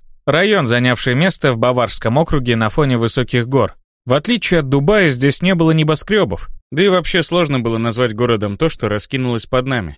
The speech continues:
Огромная территория нетронутой природы с пламенеющими на сочной зелени каплями.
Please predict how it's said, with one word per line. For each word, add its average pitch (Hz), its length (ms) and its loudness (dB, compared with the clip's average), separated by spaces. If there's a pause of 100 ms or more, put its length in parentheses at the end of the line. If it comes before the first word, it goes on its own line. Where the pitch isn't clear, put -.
(140)
Огромная 165 520 0
территория 156 580 2
нетронутой 135 640 0
природы 117 640 0
с - 100 -2
пламенеющими 120 880 -2
на 98 160 -4
сочной 107 540 -2
зелени 113 480 -2
каплями. 104 540 -4